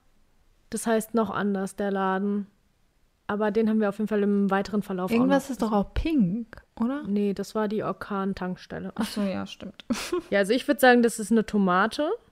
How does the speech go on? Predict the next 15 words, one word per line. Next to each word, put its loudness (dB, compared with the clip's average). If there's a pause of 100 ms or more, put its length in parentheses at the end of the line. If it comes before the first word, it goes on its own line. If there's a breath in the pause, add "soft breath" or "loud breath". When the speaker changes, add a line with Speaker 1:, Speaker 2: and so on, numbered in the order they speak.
Speaker 1:
das -2
O. -2 (140)
Speaker 2:
Ja, 6
das 2
könnte 2
eine 0
sein. 0 (300 loud breath)
Könnte 6
auch 4 (340)
Haar 6
sein 0
einfach 0
von -2
dem -2 (340)
Männchen. -2